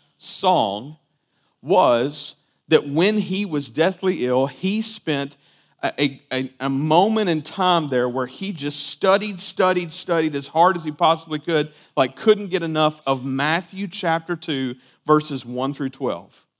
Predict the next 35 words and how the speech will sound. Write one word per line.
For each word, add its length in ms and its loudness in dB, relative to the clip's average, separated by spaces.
Matthew 440 -4
chapter 360 0
two, 240 -4
verses 320 -4
one 200 -8
through 100 -14
twelve, 220 -2
which 160 -10
is 80 -16
what 180 -6
we're 140 -4
gonna 140 -4
look 220 -4
at 160 -6
today. 300 -18
And 140 -2
so 160 2
that 360 2
was 180 -4
kind 200 -2
of 100 -2
the 80 -6
springboard, 1080 -2
uh, 340 2
to, 460 0
uh, 360 -2
this 420 2
becoming 720 -2
a 60 -16
thing, 520 -4
and, 240 -6
and 200 -6
God 420 0
using 500 -2
the, 200 0